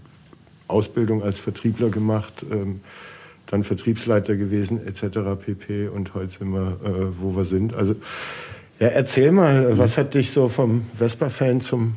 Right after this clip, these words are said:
Speaker 1: I-T-Spezialisten gemacht?
Speaker 2: Gut, da muss ich jetzt aufpassen, was ich sag. Aber, ähm, tatsächlich,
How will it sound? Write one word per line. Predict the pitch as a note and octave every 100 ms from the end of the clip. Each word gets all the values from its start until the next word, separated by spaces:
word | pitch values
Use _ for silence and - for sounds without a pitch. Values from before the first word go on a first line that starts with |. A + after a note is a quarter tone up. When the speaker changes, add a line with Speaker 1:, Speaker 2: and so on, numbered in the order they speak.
| - - _
Speaker 1:
I-T-Spezialisten | G2+ F#2+ - - C3+ - C3 G#2 - - A2+
gemacht? | A2+ A2+ G2+ F2+ - - - - - - _ -
Speaker 2:
Gut, | - - -
da | -
muss | F#2
ich | F#2
jetzt | F#2
aufpassen, | - G2+ G#2 G2
was | G2 F#2+
ich | F#2
sag. | - G2+ B2 B2+ -
Aber, | G#2+ G#2 G#2+ G#2+ -
ähm, | G#2+ G2+ G#2 G#2 -
tatsächlich, | - G2 - A2+ B2 B2 -